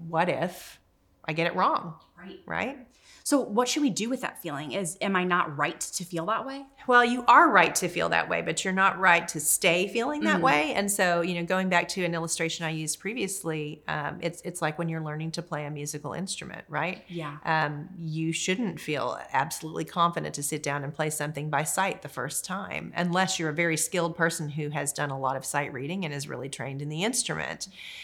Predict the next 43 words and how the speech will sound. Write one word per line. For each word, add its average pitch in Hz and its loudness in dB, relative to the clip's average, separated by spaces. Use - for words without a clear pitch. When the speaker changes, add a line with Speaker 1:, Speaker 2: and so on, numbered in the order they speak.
Speaker 1:
And 151 0
so, 147 2
uh, 147 6
the, 185 -2
a 202 0
big 190 4
roadblock 185 6
for, 156 0
for, 165 -6
I 185 6
think 185 -2
for 160 0
women 165 0
in 147 -2
particular 151 -2
in, 156 -4
in 160 0
the 156 -4
interpretation 151 -6
stage 151 0
is, 151 -4
um, 151 -2
you 190 0
know 180 6
that 165 2
you're 151 2
basically 165 -2
taking 147 -2
a 113 -6
crack 151 6
at - -8
something. 143 -8
You're, 165 0
you're 165 -4
gonna 151 0
say, 127 -2
"I'm 120 0
gonna, 160 0
I'm 160 -8
gonna 143 -4
try 147 0
my 127 -4
best." 139 -2